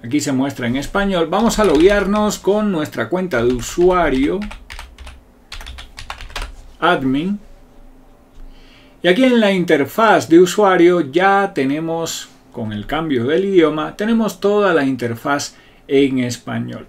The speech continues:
¿No lo hiciste así? Bueno, no hay ningún problema. Vamos a colocar la interfaz un poco más estrecha para que no interfiera mi webcam. Ok, bueno, si no lo hiciste así, no hay ningún problema porque el idioma también lo podemos cambiar.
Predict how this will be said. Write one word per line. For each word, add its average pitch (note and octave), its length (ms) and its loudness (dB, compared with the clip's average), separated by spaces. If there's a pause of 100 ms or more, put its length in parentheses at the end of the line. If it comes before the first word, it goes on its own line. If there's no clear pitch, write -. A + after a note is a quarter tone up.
¿No D#3+ 480 0
lo G3 120 4
hiciste E3 560 0
así? A#3+ 500 0
Bueno, D#3 400 -2
no C3 460 -2
hay C#3 180 2
ningún C3+ 540 -4
problema. D#3 580 -2 (580)
Vamos C3+ 240 -6
a B2 280 -8
colocar B2+ 420 -6
la C3 160 -2
interfaz A#2 520 -8
un B2+ 100 -6
poco B2 240 -8
más - 680 -10
estrecha E3+ 680 -4
para A2 240 -6
que A#2+ 80 -8
no B2 100 -4
interfiera A#2+ 560 -8
mi A2+ 160 -6
webcam. - 800 -8 (600)
Ok, - 200 2 (160)
bueno, C3+ 380 0
si - 180 -2
no C4+ 100 4
lo C4 80 4
hiciste A#3 320 0
así, B3 280 0
no G#3 100 0
hay G3+ 100 -2
ningún F3+ 300 -2
problema D3+ 360 -2
porque A3 480 0
el A3 140 0
idioma G3+ 460 2
también F3+ 360 -2
lo G3 120 -2
podemos F3 360 -2
cambiar. C#3 800 0